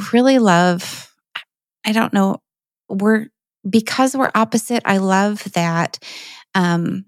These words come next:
we help each other, we complement each other, um, throughout."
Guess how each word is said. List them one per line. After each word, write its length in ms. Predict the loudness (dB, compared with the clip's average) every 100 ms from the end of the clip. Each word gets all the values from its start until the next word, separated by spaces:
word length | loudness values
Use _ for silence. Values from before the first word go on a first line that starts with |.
| 0
we 140 | 2
help 380 | 2 0 -2 -4 -6
each 240 | -4 -4
other, 220 | -4 -2
we 140 | -2 -2
complement 600 | -2 2 2 2 2 2
each 200 | 0 -4
other, 300 | -8 -8 -10 -12 -18 -18 -6
um, 300 | -4 -2 -4
throughout." 920 | -2 0 2 4 2 2 -2 -6 -14